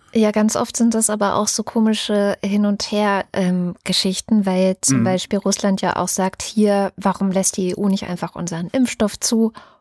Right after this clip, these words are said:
Speaker 1: Und die E U sagt, hey, stellt doch einfach einen Antrag auf Zulassung.
Speaker 2: Genau.
Speaker 1: Dann machen wir das auch. Aber bisher ist bei uns nichts eingegangen. Also oft wird da auch so ganz seltsam der schwarze Peter hin und her geschoben.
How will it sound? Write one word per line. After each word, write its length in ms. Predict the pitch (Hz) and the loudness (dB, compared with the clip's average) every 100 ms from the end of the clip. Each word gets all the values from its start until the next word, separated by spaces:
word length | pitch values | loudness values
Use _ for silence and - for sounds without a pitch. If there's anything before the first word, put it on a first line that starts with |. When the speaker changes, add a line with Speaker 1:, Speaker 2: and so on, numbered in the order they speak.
| - | -4
Speaker 1:
Und 80 | 208 | -2
die 100 | 185 | 0
E 60 | 175 | 0
U 80 | 190 | 0
sagt, 320 | 185 196 - | 0 0 -4
hey, 420 | 180 269 262 190 _ _ - | -6 0 0 0 _ _ -6
stellt 260 | - 208 | -2 -2
doch 80 | 196 | -2
einfach 360 | - 190 185 214 | -4 -2 -2 0
einen 160 | 214 | 0
Antrag 400 | 247 247 - 220 | 2 0 0 -4
auf 140 | 156 - | -4 -4
Zulassung. 680 | - 175 165 151 - 156 165 - | -4 -4 -6 -8 -10 -12 -14 -18
Speaker 2:
Genau. 180 | 156 120 - - | -18 -20 -20 -2
Speaker 1:
Dann 160 | 220 | 2
machen 320 | 240 254 240 196 | 2 2 2 2
wir 80 | |
das 260 | 185 165 - | 0 -2 -2
auch. 220 | 156 - | -4 -4
Aber 180 | - 196 | -4 -2
bisher 380 | 175 202 - 165 | 0 -2 -2 -4
ist 120 | 151 | -4
bei 120 | - | -2
uns 160 | 165 180 | -2 0
nichts 180 | 208 - | -2 -2
eingegangen. 600 | 247 285 208 160 156 165 - - - | 0 0 0 -4 -8 -12 -14 -18 -4
Also 260 | 202 208 - | 0 0 0
oft 220 | 196 - | -4 -2
wird 160 | 226 | 0
da 100 | 202 | 2
auch 120 | - - | 0 -2
so 140 | 214 | -4
ganz 360 | - 208 262 - | -4 0 0 2
seltsam 400 | 226 233 233 208 | 0 0 0 0
der 80 | |
schwarze 340 | 196 - 202 - | 0 -4 -6 -6
Peter 320 | - 262 285 | -8 -8 -10
hin 180 | 277 226 | -2 0
und 180 | 185 - | 0 -4
her 120 | 175 | -8
geschoben. 480 | 175 - 180 180 | -8 -8 -6 -6